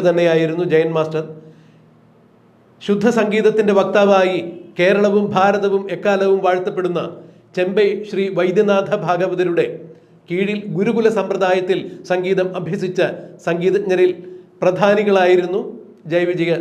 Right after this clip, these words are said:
സഹോദരന്മാർ. ഏതാണ്ട് പതിനെട്ട് വർഷക്കാലമാണ് അവർ ചെമ്പൈ സ്വാമിയുടെ കീഴിൽ സംഗീതം ഗുരുകുല സമ്പ്രദായത്തിൽ അഭ്യസിച്ചത്. മലയാളത്തിലെ പ്രശസ്ത ചലച്ചിത്ര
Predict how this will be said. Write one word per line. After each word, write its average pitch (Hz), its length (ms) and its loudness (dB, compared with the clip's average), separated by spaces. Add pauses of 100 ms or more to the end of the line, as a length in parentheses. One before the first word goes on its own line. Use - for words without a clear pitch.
(100)
സഹോദരന്മാർ. 156 580 0 (480)
ഏതാണ്ട് 190 280 0 (100)
പതിനെട്ട് 208 460 0
വർഷക്കാലമാണ് 185 720 -2 (140)
അവർ 175 140 -4 (100)
ചെമ്പൈ 175 320 -4
സ്വാമിയുടെ 170 460 0
കീഴിൽ 165 260 -2 (260)
സംഗീതം 170 460 -2
ഗുരുകുല 214 340 4 (260)
സമ്പ്രദായത്തിൽ 165 580 0 (160)
അഭ്യസിച്ചത്. 139 500 -10 (380)
മലയാളത്തിലെ 214 580 4 (100)
പ്രശസ്ത 202 320 2 (100)
ചലച്ചിത്ര 196 380 2